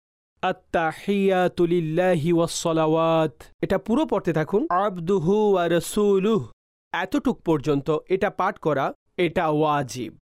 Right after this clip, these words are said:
এটা ওয়াজিব। যদি কেউ এটা ছেড়ে দেয়, তখন তার ওয়াজিব ছুটে যাবে, ভুলে গেছে, তখন আলাদা আহকাম,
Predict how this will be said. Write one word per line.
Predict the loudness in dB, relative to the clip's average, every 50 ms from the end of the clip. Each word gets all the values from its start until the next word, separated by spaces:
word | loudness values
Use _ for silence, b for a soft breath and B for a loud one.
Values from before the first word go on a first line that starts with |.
| _ _
এটা | -6 -2 0 0 0
ওয়াজিব। | 0 0 -2 -4 -6 -8 -12 -14 -16 _ _ -4
যদি | 0 0 0 0 0
কেউ | -2 0 2 2
এটা | 2 2 0 -2
ছেড়ে | -2 -2 -2 -2 0 2 2 2
দেয়, | 0 0 -2 -2 -4 -6 -12 _ _ _ _ -4
তখন | -2 -2 0 0 0 0
তার | 0 0 2 2
ওয়াজিব | 2 2 2 2 0 -2 -2 -4 -4 -4 -6
ছুটে | -8 -10 -6 -2 -2 -2
যাবে, | 0 0 -2 -4 -6 -8 -12 -14 -16 -20 -20 _ _ _ -20 -14
ভুলে | -8 -2 -2 0 2 2 2 2
গেছে, | 2 0 -2 -2 -4 -2 -2 0 0 0 -2 -6 -12 _ _ _ _ _ _ _ -4
তখন | -4 -2 0 0 -2 -2 -2
আলাদা | -2 -2 0 0 0 0 -2
আহকাম, | -2 -4 -4 -4 -2 0 0 0 -2